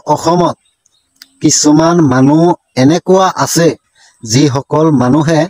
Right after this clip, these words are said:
নিজৰ মস্তিষ্কটো বিক্ৰী কৰি দিব পাৰে ভাল বেয়াৰ চিন্তা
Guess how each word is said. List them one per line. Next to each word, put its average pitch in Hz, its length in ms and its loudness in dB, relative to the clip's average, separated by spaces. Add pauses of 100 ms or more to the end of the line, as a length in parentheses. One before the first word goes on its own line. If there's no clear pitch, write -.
(580)
নিজৰ 131 460 2 (120)
মস্তিষ্কটো 165 760 -2 (840)
বিক্ৰী 160 420 0 (100)
কৰি 156 240 2 (500)
দিব 120 220 -2 (140)
পাৰে 110 200 -2 (1800)
ভাল 139 300 -2 (220)
বেয়াৰ 139 380 0 (720)
চিন্তা 170 440 0